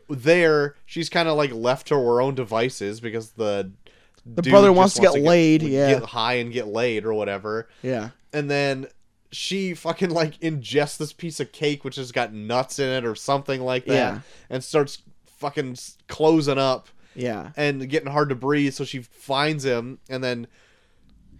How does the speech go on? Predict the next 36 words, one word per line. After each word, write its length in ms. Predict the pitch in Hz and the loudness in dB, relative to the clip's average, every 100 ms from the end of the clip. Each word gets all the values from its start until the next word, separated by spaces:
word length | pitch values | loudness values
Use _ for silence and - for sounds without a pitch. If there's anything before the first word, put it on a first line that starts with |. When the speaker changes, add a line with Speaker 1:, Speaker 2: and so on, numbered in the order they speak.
| - - - | -20 -20 0
Speaker 2:
What 100 | - | 4
Speaker 1:
uh, 320 | 131 123 117 | 4 4 2
Speaker 2:
I 200 | 151 165 | 4 8
also 260 | 226 240 233 | 8 8 4
kinda 220 | 220 202 | 4 4
think 280 | 208 190 - | 4 4 6
that's 220 | 175 170 | 4 6
almost 240 | 165 151 | 2 2
kind 160 | - 151 | 2 2
of 140 | 147 | 2
the, 100 | 143 - | -2 -2
up 140 | 151 143 | 0 2
to 80 | 156 | 2
the 80 | 143 | 2
interpretation, 760 | - 156 143 - 147 - 139 | 2 0 0 2 2 2 -4
too, 240 | - 160 147 | 2 4 6
whether 380 | 143 147 143 | 6 6 6
or 60 | 147 | 6
not 400 | 147 143 143 135 - - - _ _ | 4 4 4 0 -8 -20 -20 _ _
it 140 | 160 175 | 6 8
was, 260 | 170 156 | 8 8
like, 260 | 147 143 - - | 8 6 4 0
a 100 | 151 | 2
thing 340 | - 175 165 - | 6 6 6 2
because 300 | 180 175 185 | 2 6 6
of 80 | 170 | 8
the 80 | 170 | 4
nuts 360 | 156 160 165 - | 6 6 4 2
or 180 | 160 156 | 6 6
if 80 | 151 | 6
it 40 | |
was 140 | 156 147 | 4 2
because 240 | 151 147 | 0 0
of 60 | 131 | 2
something 340 | 165 127 120 | 0 2 0
else. 640 | 123 90 95 - - - | 0 -2 -6 -10 -14 -18